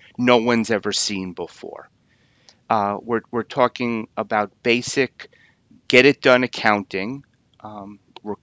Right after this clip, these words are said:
again, record transactions, invoices,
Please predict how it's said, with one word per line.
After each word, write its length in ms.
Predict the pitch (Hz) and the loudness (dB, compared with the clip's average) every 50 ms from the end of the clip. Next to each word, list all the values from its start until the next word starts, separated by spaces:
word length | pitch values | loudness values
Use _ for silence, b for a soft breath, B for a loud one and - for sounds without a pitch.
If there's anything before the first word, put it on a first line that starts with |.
| _ _ _ _ - | _ _ _ _ -16
again, 320 | - 117 101 98 92 85 85 - | -14 -14 -12 -14 -14 -14 -16 -18
record 460 | - - - - - 135 131 127 - | -18 -18 -6 0 2 2 2 0 -2
transactions, 920 | - - 131 123 120 113 110 - 139 123 123 - - - 101 90 90 - - | -6 -6 -4 -2 -2 -2 0 2 2 2 2 0 -4 -8 -10 -10 -12 -6 0
invoices, 680 | - 151 156 160 139 147 151 147 135 - - 143 123 | 2 2 2 2 2 2 2 2 2 0 -4 -10 -10